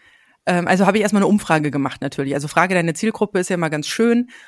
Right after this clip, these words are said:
und es sind ganz viele angesprungen, „Oh ja, super, voll Bock drauf.“ Ich hatte allein bei Instagram über hundert Interessierte, ähm, plus in Facebook auch noch ganz viele in meinen beiden Gruppen. War echt totaler Zulauf, wo ich dachte, „Okay, dann machen wir das“, ja.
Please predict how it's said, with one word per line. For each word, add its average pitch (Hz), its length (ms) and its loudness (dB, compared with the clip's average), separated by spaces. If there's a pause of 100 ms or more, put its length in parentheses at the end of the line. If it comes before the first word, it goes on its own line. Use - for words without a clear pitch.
(140)
und 202 180 2
es - 160 -2
sind 180 180 -2
ganz 196 280 2
viele 190 240 2
angesprungen, 180 500 -2
„Oh 220 140 4
ja, 202 480 -2
super, 208 500 0
voll 214 240 -2
Bock 208 240 -4
drauf.“ 185 480 2
Ich 196 140 -8
hatte 180 200 -4
allein 170 240 2
bei 170 120 -2
Instagram 175 560 -4
über 185 260 0
hundert 208 340 4
Interessierte, 196 960 -2 (600)
ähm, 190 680 2 (380)
plus 240 240 2
in 208 160 0
Facebook 208 580 0
auch 214 120 4
noch 208 160 0
ganz 196 280 0
viele 202 280 0
in 190 80 0
meinen 185 180 0
beiden 185 260 0
Gruppen. 190 800 -2
War 180 340 -2
echt - 220 -4
totaler 214 460 0
Zulauf, 202 500 2
wo - 20 -4
ich 180 80 -4
dachte, 143 240 -8
„Okay, 214 240 -4
dann 170 160 -2
machen 196 260 -2
wir 143 100 0
das“, 143 340 -2
ja. 147 340 -2